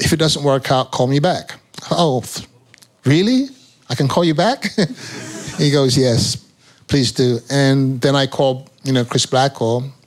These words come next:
And, um, 'cause Bob doesn't answer for telephones. <laughs> It's too Babylon for him. <laughs> And,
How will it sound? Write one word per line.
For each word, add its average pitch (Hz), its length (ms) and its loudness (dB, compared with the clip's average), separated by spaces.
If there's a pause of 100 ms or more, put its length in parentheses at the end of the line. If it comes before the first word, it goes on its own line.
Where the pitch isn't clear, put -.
(500)
And, 117 500 2
um, 117 460 0
'cause 117 140 0
Bob 131 280 0
doesn't - 260 -4
answer 117 280 0
for - 100 -8
telephones. 117 680 -2 (340)
<laughs> - 640 -6
It's 127 120 -2
too - 260 0
Babylon 120 480 2
for 110 140 -2
him. 113 240 0 (420)
<laughs> - 400 -14
And, 127 380 4